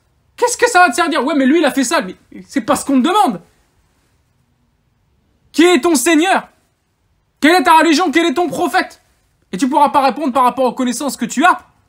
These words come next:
C'est par rapport à ce que tu auras vécu. Est-ce que tu as été sur Raditu billahi rabban, wa bi islami dinan,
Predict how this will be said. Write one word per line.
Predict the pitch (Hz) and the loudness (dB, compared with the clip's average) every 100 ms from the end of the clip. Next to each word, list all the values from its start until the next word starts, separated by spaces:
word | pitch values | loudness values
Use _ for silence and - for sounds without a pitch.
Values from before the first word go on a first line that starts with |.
| _ _ _ _ _ | _ _ _ _ _
C'est | - | -4
par | 285 | 2
rapport | 277 330 | 2 2
à | 302 | 0
ce | |
que | - | 0
tu | 262 | -2
auras | 254 226 | -2 -2
vécu. | 202 247 302 254 _ _ | -2 -2 -2 -4 _ _
Est-ce | 233 240 | -4 -2
que | - | -2
tu | 302 277 | -2 0
as | |
été | 247 302 | 0 0
sur | 254 262 196 | -2 -2 -2
Raditu | 240 233 330 269 247 | 0 0 0 0 -2
billahi | 208 214 220 214 208 | -4 -4 -4 -4 -6
rabban, | 196 208 175 175 254 165 - - 190 | -4 -4 -2 0 0 -2 -10 -12 -8
wa | 214 | -6
bi | 185 | -6
islami | 185 - 220 262 269 226 202 | -8 -6 0 2 2 0 -2
dinan, | 208 262 262 214 | 0 2 0 -2